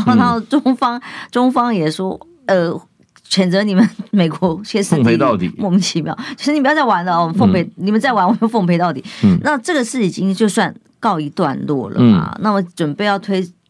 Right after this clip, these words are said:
Speaker 2: 进到下一个阶段，
Speaker 1: 嗯。
Speaker 2: 这个事情真的可以就这样了了吗？
Speaker 1: 我想气球差不多了。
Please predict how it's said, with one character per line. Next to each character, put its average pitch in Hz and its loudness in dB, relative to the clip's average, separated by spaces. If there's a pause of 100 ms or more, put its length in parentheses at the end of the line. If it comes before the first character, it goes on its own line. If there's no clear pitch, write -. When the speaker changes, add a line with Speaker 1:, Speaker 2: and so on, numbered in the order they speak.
(200)
Speaker 2:
进 185 -2
到 165 0
下 165 -2
一 - -8
个 143 -8
阶 135 -6
段， 104 -6
Speaker 1:
嗯。 127 4
Speaker 2:
这 120 6
个 185 6
事 208 0
情 165 0
真 180 -2
的 160 0
可 160 -4
以 135 -2
就 175 -2
这 170 -4
样 131 -4
了 - -6
了 80 -12
吗？ 107 -6 (1000)
Speaker 1:
我 139 2
想 123 2
气 - 0
球 101 0
差 90 -2
不 82 -6
多 85 -2
了。 - -8